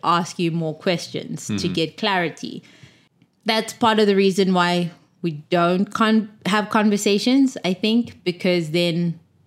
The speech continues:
Speaker 1: uh, get you to come to my side of things, you know, like, switch your view to my view.
Speaker 2: Yep.
Speaker 1: And it doesn't have to be like that. A conversation can end when two people still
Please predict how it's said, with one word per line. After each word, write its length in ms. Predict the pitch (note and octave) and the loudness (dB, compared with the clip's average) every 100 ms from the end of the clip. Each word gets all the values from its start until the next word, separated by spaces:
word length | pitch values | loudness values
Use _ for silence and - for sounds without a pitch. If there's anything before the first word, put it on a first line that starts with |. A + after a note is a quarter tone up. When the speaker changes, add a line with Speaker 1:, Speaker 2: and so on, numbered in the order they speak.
| _ _ - | _ _ -20
Speaker 1:
uh, 40 | A#3 - - D#3 F#3 | -16 -14 -12 -10 -8
get 300 | D#3 A3+ A3 | 2 2 2
you 140 | G3 G#3 | 0 2
to 120 | G3+ | 2
come 340 | G3+ F#3+ F#3 | 0 2 2
to 140 | F3 F#3 | 2 2
my 380 | F3 F3+ F#3 F#3+ | 2 4 2 0
side 360 | - D3 C#3 | 0 -4 -4
of 120 | - | -6
things, 540 | - D#3 - - - - _ _ _ _ _ | -8 -10 -8 -12 -12 -16 _ _ _ _ _
you 80 | F3 | -6
know, 200 | E3 D#3+ E3+ | -2 -2 -2
like, 340 | D#3+ D#3 - | -4 -6 -12
switch 380 | - G3+ G3 - | -4 0 0 0
your 560 | E3+ F3 E3+ E3+ E3+ E3+ _ _ _ _ _ _ _ - | 2 4 4 2 0 -6 _ _ _ _ _ _ _ -6
view 600 | D#3+ G#3+ G#3+ D#3 C#3 D3+ _ | 2 6 6 4 0 -6 _
to 80 | - F3+ | -4 0
my 220 | F3 F3 | 2 0
view. 340 | C#3+ A2+ - - - | -2 -6 -8 -14 -8
Speaker 2:
Yep. 220 | F#2+ - - _ | -6 -6 -12 _
Speaker 1:
And 100 | - | 0
it 80 | A3+ | 2
doesn't 240 | B3+ C4 | 6 6
have 160 | B3+ B3 | 6 4
to 80 | A#3 | 0
be 120 | G3 | 0
like 180 | D#3+ D3 | 0 -2
that. 160 | - - | -6 -6
A 60 | |
conversation 600 | E3+ G#3+ G#3 G3 G#3+ G#3+ A#3+ | 0 2 4 4 4 2 4
can 240 | C4 A#3 | 4 4
end 520 | F#3 F3+ F3+ G#3 - - _ _ | 0 0 0 -2 -4 -20 _ _
when 240 | F3+ F#3+ | 0 2
two 180 | F3+ A#3 | 4 4
people 360 | A#3 A3 G3+ F#3 | 4 4 2 0
still 640 | - - A3 G#3+ A#3 B3 | -2 2 4 6 4 0